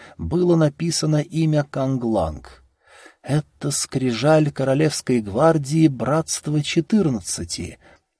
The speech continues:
Чтобы попасть в его Королевскую гвардию, нужно быть как минимум королем», объяснила Бай Вэй.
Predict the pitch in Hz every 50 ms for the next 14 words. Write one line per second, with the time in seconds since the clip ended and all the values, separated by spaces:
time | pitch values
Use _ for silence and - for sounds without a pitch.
0 | _ _ - - - - - - 190 185 165 175 180 170 165 - - 170 165 -
1 | - 190 185 170 156 - - - - 135 135 135 156 147 170 175 165 - - 131
2 | 131 131 151 175 165 - - - - 127 117 113 101 107 92 98 107 120 139 147
3 | 143 143 156 185 190 190 190 190 - _ _ _ 117 113 113 110 113 120 123 127
4 | 156 180 185 185 165 175 196 196 160 - - - - - 190 180 - - 131 117
5 | 120 127 135 143 147 156 160 160 156 - - 160 160 160 151 131 117 113 113 113
6 | 117 117 - - _ _ _ - 107 104 95 90 87 85 - - - 139 147 147
7 | 135 135 131 113 101 107 104 104 101 98 92 92 90 82 78 73 - - _